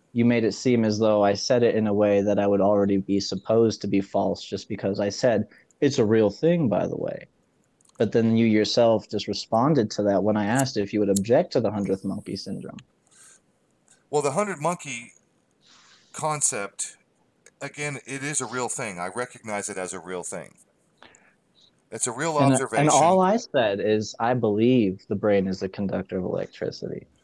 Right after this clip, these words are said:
Speaker 2: Well, there was something you said earlier. I was trying my best to hold it in my mind and pay attention to you while not forgetting it and not interrupting you because I didn't want to be rude.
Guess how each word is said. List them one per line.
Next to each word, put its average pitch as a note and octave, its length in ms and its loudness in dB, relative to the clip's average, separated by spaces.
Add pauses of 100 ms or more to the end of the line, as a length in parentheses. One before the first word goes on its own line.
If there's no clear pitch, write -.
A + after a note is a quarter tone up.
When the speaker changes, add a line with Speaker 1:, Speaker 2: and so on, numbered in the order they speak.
(220)
Speaker 2:
Well, C#3 140 -6
there D#3 140 -2
was D#3 100 -2
something A3+ 340 -2
you D#3 140 -12
said C#3 300 0
earlier. A#2 440 -10
I A2 60 -6
was A#2+ 140 -6
trying A3+ 320 -6
my D3 120 -6
best - 360 -6
to A2 100 -10
hold D3 320 -6
it C3 80 -10
in A#2+ 80 -12
my G2+ 180 -8
mind F2 540 -10 (1040)
and F#3 320 -6
pay C3 180 -8
attention C3 480 -6
to A2+ 120 -10
you F#2 180 -10
while G#2 240 -4
not G#2+ 260 -4
forgetting A2 520 -8
it D#2 240 -14 (580)
and A#2+ 240 -8
not C3 240 -4
interrupting C3 540 -6
you F2+ 320 -12
because G#2 200 -10
I G#2 40 -6
didn't G#2+ 140 -8
want A2 140 -6
to A2 60 -16
be F#2 160 -16
rude. F2+ 380 -10